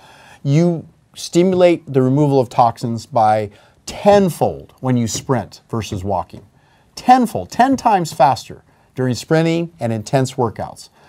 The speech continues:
When you work out, little or no rest between sets.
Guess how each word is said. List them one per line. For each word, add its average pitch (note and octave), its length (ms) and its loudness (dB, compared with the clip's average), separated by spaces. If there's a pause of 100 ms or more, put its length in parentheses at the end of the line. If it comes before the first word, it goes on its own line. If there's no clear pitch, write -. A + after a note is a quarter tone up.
(640)
When B2 120 0
you B2 100 2
work D#3+ 280 6
out, D#3+ 340 10 (140)
little D3+ 260 6
or E3+ 80 8
no D#3+ 160 6
rest C#3+ 320 4
between A#2+ 320 -4
sets. - 580 4